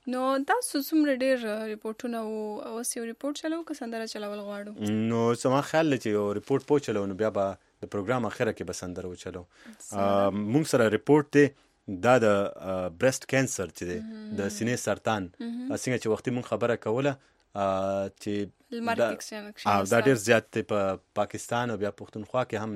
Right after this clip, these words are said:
Speaker 2: آه، دا شمېر
Speaker 1: مهم.
Speaker 2: سیوا دی.
Speaker 1: مهم.
Speaker 2: آه، ډاکټر صفوره شاهد چې علم پخوانی مشره وه، هغه وایي ډېره اسانه طریقه ده. هغې به ډیوه ډاکټر پروګرام کې څو وارې ملګرې شوې ده او هغه وایي چې، آه،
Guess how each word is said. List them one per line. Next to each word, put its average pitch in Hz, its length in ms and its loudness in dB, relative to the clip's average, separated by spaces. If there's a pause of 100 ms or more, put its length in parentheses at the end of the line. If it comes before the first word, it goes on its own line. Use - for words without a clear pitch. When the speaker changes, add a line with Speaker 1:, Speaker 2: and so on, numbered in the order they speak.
(200)
Speaker 2:
آه، 95 260 -10
دا 101 140 -6
شمېر 104 320 -6
Speaker 1:
مهم. 240 300 -12
Speaker 2:
سیوا 107 300 2
دی. 113 140 -2 (200)
Speaker 1:
مهم. 294 280 -10
Speaker 2:
آه، 92 300 -2
ډاکټر 104 280 -4
صفوره 107 340 -4
شاهد 104 360 -4
چې 107 60 -2 (120)
علم 104 320 -4
پخوانی 101 340 -6
مشره 110 320 -6
وه، 104 100 -4 (100)
هغه 139 100 -2
وایي 160 160 0
ډېره 151 160 4
اسانه 139 340 0
طریقه 107 340 -2
ده. 101 120 0 (440)
هغې 110 120 2
به 120 200 -2
ډیوه 110 260 2
ډاکټر 123 360 2
پروګرام 110 360 -2
کې 113 60 -2 (180)
څو 139 160 -2
وارې 95 240 0
ملګرې 95 340 -8
شوې 120 200 -4
ده 98 60 0 (480)
او 98 160 2
هغه 98 240 2
وایي 113 180 4
چې، 101 140 -6 (420)
آه، 90 160 -2